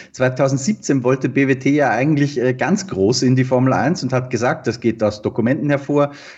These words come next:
äh, die ich hab, äh, kommt aus dem Mund von, von Toto Wolff selbst, ähm, "Fünfzig Millionen hier, Toto, was kriege ich dafür?" Ähm, und bei Mercedes hat man dann tatsächlich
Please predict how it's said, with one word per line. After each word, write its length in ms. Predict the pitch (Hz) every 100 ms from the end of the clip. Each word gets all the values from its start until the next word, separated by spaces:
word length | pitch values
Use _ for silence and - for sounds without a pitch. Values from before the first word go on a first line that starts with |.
| -
äh, 180 | 117 117
die 140 | 123
ich 140 | 120 127
hab, 260 | 143 -
äh, 180 | 110 107
kommt 300 | 110 110 107
aus 120 | 107
dem 100 | 110
Mund 200 | 117 131
von, 360 | 123 117 117 -
von 160 | 117
Toto 280 | 110 123 123
Wolff 220 | 107 110
selbst, 420 | - 117 170 - -
ähm, 640 | 135 131 131 139 131 120 110
"Fünfzig 480 | 107 139 143 147 139
Millionen 420 | 139 131 151 156
hier, 200 | 165 180
Toto, 380 | 170 165 165 143
was 140 | 131
kriege 180 | 143 151
ich 100 | 101
dafür?" 380 | 107 - 95 - - - - - 110
Ähm, 240 | 107 107
und 140 | 113
bei 80 | 123
Mercedes 420 | 120 127 131 151
hat 100 | 151
man 120 | 151 147
dann 160 | 139
tatsächlich 160 | 139